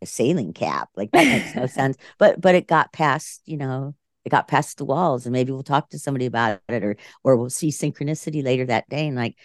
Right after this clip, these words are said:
Speaker 1: "There's that orange. Wonder what that orange <laughs> means," you know? And, um,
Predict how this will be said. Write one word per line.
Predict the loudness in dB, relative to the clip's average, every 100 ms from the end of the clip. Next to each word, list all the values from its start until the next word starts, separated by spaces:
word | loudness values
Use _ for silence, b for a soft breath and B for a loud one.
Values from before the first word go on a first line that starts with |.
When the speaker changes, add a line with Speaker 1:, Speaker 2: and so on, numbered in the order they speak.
| b b
Speaker 1:
"There's | -4 -2
that | -2 -4 -2
orange. | -2 0 -2 -4 -8
Wonder | -8 -8
what | -8
that | -8 -6
orange | -4 -2 -2 -2
<laughs> |
means," | -6 -4 -4 -4
you |
know? | -2 -2 -2
And, | -4 -8 b b b -2
um, | 0 0